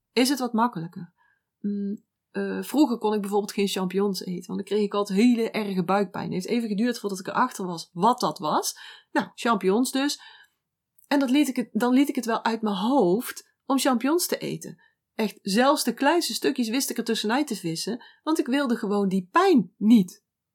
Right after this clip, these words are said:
Zo heb ik ook ontdekt dat ik, en zeker vanaf een bepaalde leeftijd, en hormonen doen daar ook mee mee, dat ik spierpijn krijg van gluten.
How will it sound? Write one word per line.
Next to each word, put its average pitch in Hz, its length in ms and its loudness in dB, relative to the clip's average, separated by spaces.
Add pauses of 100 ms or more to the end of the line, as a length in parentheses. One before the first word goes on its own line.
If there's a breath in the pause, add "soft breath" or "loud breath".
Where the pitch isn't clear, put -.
(540)
Zo - 140 -2
heb 294 100 6
ik 269 140 -8
ook 320 220 4
ontdekt 185 520 0
dat 240 180 -2
ik, 240 280 -4 (440)
en 196 120 -2
zeker 202 560 0
vanaf 190 360 -2
een 185 80 0
bepaalde 170 380 -2
leeftijd, 220 440 2
en 185 100 -4
hormonen 190 480 2
doen 185 160 2
daar 175 280 -2
ook 339 200 2
mee 180 160 -2
mee, 165 380 -6 (140 loud breath)
dat - 140 -6
ik 226 100 -4
spierpijn 311 640 6
krijg 226 480 -4
van 196 520 -4
gluten. - 520 2